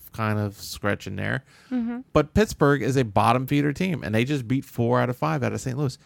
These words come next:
Speaker 1: So
Speaker 2: Wow.
Speaker 1: it's not, I mean, it's not making me happy. Don't say wow to that.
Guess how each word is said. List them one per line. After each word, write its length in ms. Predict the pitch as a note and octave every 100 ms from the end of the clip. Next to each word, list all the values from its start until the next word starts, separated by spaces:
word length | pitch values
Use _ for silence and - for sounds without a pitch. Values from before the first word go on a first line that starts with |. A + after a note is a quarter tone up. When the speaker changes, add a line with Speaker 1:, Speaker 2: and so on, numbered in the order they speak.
| -
Speaker 1:
So 60 | F#3
Speaker 2:
Wow. 420 | F3 G3 G3 F3 E3+ _
Speaker 1:
it's 200 | - E3
not, 260 | A3 A3+ -
I 80 | A#2+
mean, 160 | A#2 G#2+
it's 100 | -
not 100 | G#2+
making 180 | F#2+ F2+
me 80 | F#2
happy. 240 | G2 -
Don't 180 | F2 G#2
say 140 | F2+
wow 240 | F2 G#2 F#2
to 80 | F2+
that. 260 | F2+ F#2+